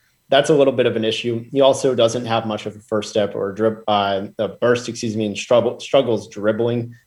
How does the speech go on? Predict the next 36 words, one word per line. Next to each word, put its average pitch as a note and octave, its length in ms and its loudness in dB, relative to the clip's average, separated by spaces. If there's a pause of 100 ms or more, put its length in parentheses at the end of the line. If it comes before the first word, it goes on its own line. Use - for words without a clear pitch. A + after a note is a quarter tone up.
(140)
past A#2 320 -2
defenses. A2+ 800 -2 (260)
Um, G2+ 440 0
and B2+ 140 -2
then C3 100 2
also, C#3 680 2
you C3 140 -2
know, G#2 100 0
I, G#2+ 260 -4
I - 20 0
think A#2 280 -4
that A2+ 100 2
it's G#2+ 140 -4
just - 260 -6
his G#2+ 160 -8
decision-making A2+ 840 -2
can A#2+ 160 -6
come B2 180 -2
and B2+ 160 -2
go. D3 320 2 (300)
And A#2 120 -4
then A#2+ 100 0
also C3 320 2
he C3 80 0
played C3+ 180 4
at - 80 0
Pepperdine. G#2+ 480 -2 (180)
So G#2+ 220 0
it's G#2 120 -2
not A2+ 160 0
exactly G#2+ 400 0
the G#2+ 100 -4
sexiest G#2+ 800 -6
place G#2 240 -2
to G2+ 80 -10
play. - 280 -6